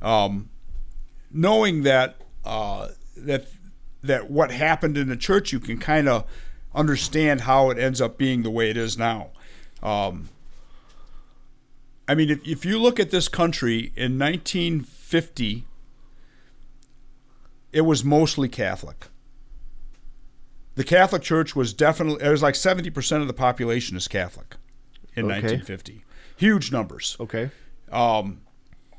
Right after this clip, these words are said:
Speaker 1: when the f-, when the fruits of the seeds that were planted in the thirties come to fruition, it all unfolds in the sixties.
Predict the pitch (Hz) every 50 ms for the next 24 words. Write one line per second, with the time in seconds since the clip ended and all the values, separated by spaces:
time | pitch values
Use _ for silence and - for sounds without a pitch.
0 | - - - - - - - - - - - - - - - - - - - -
1 | _ - - - - - - - - - - - 170 160 156 156 - - - -
2 | 165 156 160 165 151 143 - - - - - 175 160 160 156 147 139 131 - -
3 | - 214 247 269 269 277 - - - - - - - - - - - - - -
4 | 135 147 139 135 135 131 - - - 220 220 214 185 156 - 156 147 151 147 139
5 | - - 165 160 160 160 156 139 127 127 120 117 110 110 - - 180 190 180 147
6 | 110 90 90 107 - - - - - - - - - - - - - - - -
7 | - - _ - _ _ - - - - - _ - - 156 151 147 127 113 -
8 | - 131 147 196 240 240 - - 107 110 123 131 - - - - - - - -
9 | - - - - - - - - - - - _ - 143 143 151 160 170 190 196
10 | - 170 160 160 156 - 175 165 165 160 147 - - 131 120 113 107 - - 160
11 | 147 - - - - - - - - -